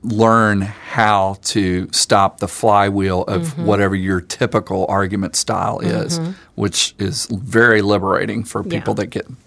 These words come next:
Speaker 1: get typically stuck, which is
Speaker 2: For
Speaker 1: most
Speaker 2: sure.
Speaker 1: of us.
Speaker 2: And it also makes you much more compassionate because when you know why people have their hot buttons,
Speaker 1: Mm-hmm.
Speaker 2: you know the stories behind it,
Speaker 1: Right.
Speaker 2: it makes you more compassionate. We always say when there's compassion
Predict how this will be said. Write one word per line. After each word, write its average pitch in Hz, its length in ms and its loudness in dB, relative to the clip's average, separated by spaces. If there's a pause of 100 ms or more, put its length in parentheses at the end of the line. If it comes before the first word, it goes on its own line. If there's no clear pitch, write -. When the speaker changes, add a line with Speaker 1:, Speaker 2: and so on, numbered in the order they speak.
(140)
Speaker 1:
get - 200 -4
typically - 400 -8
stuck, - 380 -2
which 175 140 0
is - 80 -4
Speaker 2:
For - 80 2
Speaker 1:
most 98 140 0
Speaker 2:
sure. - 120 -4
Speaker 1:
of - 100 -6
us. - 220 -6
Speaker 2:
And 254 140 0
it 262 60 2
also 226 260 0
makes 190 280 -4
you 190 80 -2
much 185 360 -2
more 180 140 -2
compassionate 160 800 -6
because 196 240 -4
when 247 140 2
you 285 100 4
know 233 200 4
why 180 500 2
people 196 300 -6
have 170 300 -4
their 208 120 -2
hot 226 260 -2
buttons, 262 540 -2
Speaker 1:
Mm-hmm. 92 320 0
Speaker 2:
you 104 100 4
know 139 100 2
the 175 80 -6
stories 190 460 -2
behind 196 400 -2
it, 262 320 0
Speaker 1:
Right. 92 320 2
Speaker 2:
it 202 160 2
makes 208 280 2
you 208 60 0
more 185 140 2
compassionate. 185 560 -2
We 185 120 2
always 180 280 0
say 165 300 -2
when 175 180 -2
there's 165 220 -2
compassion 185 760 -4